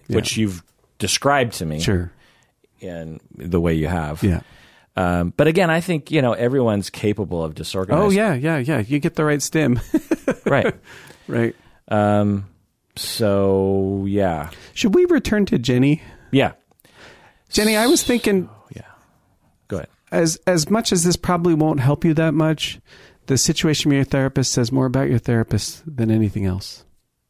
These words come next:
Speaker 1: It's not about you. And that sucks because our minds won't interpret it in another way. It'll feel like it's about me. I'll feel like I'm being rejected. And whether the facts point at something else doesn't seem to help that much.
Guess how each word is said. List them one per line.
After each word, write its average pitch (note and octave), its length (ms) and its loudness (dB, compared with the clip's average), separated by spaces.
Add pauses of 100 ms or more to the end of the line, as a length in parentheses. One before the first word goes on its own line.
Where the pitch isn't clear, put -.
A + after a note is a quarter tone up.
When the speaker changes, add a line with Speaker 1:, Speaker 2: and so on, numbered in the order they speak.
(100)
Speaker 1:
It's C3 160 -2
not C3+ 180 2
about A2+ 280 0
you. G2+ 340 2 (220)
And A#2+ 260 0
that B2 160 -2
sucks - 360 -2
because A#2+ 460 -2 (280)
our B2 120 2
minds B2 380 2
won't B2 180 2
interpret A#2+ 440 0
it B2+ 200 -2 (300)
in A#2+ 160 0
another A#2 300 2
way. A2+ 380 2 (320)
It'll A#2 200 2
feel A#2 340 0
like A#2+ 240 0
it's - 140 -6
about A#2+ 280 0
me. A#2+ 180 2
I'll G#2 100 2
feel A2 240 0
like A2+ 180 0
I'm A2+ 160 0
being A2+ 180 2
rejected. A2+ 580 -2 (420)
And G#2+ 420 0
whether A#2 280 0
the A2 140 -2
facts - 500 -4 (360)
point B2+ 240 2
at B2 100 -4
something A#2 340 0
else A2+ 340 0 (200)
doesn't A#2+ 240 0
seem B2 200 -2
to G#2 80 -2
help G#2+ 240 0
that C3+ 120 0
much. C3+ 400 -2